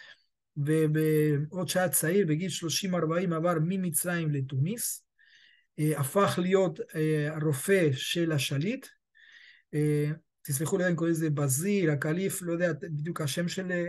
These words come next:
השם של השליט, והרופא של החצר, המון רופאים יהודים, היו, אה, רופאים של השליטים ערבים, גם רופאים יהודים שהגיעו מאירופה, הגיעו ל-, לאזור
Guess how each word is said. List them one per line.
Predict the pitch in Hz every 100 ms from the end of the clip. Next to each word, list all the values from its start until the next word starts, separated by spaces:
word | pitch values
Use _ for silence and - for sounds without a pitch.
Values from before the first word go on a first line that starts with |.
| - 165 151 156
השם | - 170
של | 165 156
השליט, | 147 131 143 220 277 - - _ _ - - - _
והרופא | 143 160 143 - 165 139 180
של | 180
החצר, | 151 160 135 202 208
המון | 180 220 240
רופאים | 233 220 202
יהודים, | 196 175 147 131 _ _ _ _ _ _ _ -
היו, | 170 196 214 -
אה, | 180 170 165 160 165
רופאים | 170 143 196 220 233 233
של | - 165
השליטים | 156 170 156 190 180
ערבים, | 160 143 135 127 - 151
גם | 214 220
רופאים | 202 226
יהודים | 202 190 202
שהגיעו | 185 175 196
מאירופה, | 180 180 214 220 240 240 - - - - - _ 208
הגיעו | 160 156 208 226 208
ל-, | 180 175 175 170 165 160 156
לאזור | 156 156 135 202